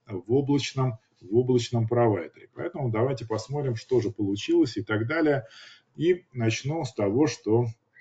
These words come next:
начну с того, что для работы с, э, Selectel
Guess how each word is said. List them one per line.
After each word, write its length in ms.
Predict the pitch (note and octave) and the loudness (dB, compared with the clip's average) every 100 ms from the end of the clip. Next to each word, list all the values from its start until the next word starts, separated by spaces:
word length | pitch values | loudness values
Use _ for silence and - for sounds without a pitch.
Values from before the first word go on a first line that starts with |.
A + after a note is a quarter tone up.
| - - - - - - | -20 -20 -20 -20 -20 -6
начну 420 | G#2+ A2 - A#2 | -2 -2 0 -2
с 60 | G#2+ | 0
того, 420 | A2 G2+ B2 F3+ | 0 2 4 4
что 540 | - - A#2+ D3 D3 - _ _ - | 4 2 4 4 2 -8 _ _ -6
для 580 | G#2 A#2+ C3 B2 G2+ - | 4 6 8 8 6 2
работы 800 | A2 B2 B2 C3+ A2+ G2 E2+ - | 4 4 4 4 4 2 -2 -6
с, 360 | - - - B2+ | -16 -14 -6 2
э, 760 | B2 G2+ - _ A2 G#2 G#2 | 2 2 -4 _ -6 -2 -2
Selectel 960 | G2 - C#3 B2 - G2 F2+ A#2+ F3 | -2 0 2 2 0 -4 -2 -2 -2